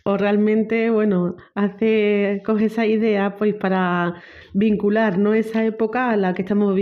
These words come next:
Speaker 1: viviendo, lo hace,
Speaker 2: efectivamente.
Speaker 1: aunque realmente
Speaker 2: Es
Speaker 1: me, me extrañaría, ¿no? Que dijeran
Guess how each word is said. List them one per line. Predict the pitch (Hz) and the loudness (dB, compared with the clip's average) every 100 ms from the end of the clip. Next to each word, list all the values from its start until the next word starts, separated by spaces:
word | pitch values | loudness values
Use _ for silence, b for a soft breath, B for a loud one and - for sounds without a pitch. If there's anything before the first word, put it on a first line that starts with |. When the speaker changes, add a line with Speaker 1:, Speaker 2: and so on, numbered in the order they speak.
| 185 | 0
Speaker 1:
viviendo, | - 175 185 220 | 0 0 0 0
lo | 202 | 0
hace, | 180 196 | -2 -2
Speaker 2:
efectivamente. | 190 180 185 | -2 0 0
Speaker 1:
aunque | 185 180 | -2 -2
realmente | 170 175 185 185 196 | -2 -2 0 0 0
Speaker 2:
Es | 208 | 0
Speaker 1:
me, | 196 180 - | -2 -2 -4
me | 165 | -4
extrañaría, | 165 170 165 160 185 175 | -4 -4 -2 -2 -2 -2
¿no? | 180 | -2
Que | 190 | -4
dijeran | 175 175 170 170 | -2 -2 -2 -4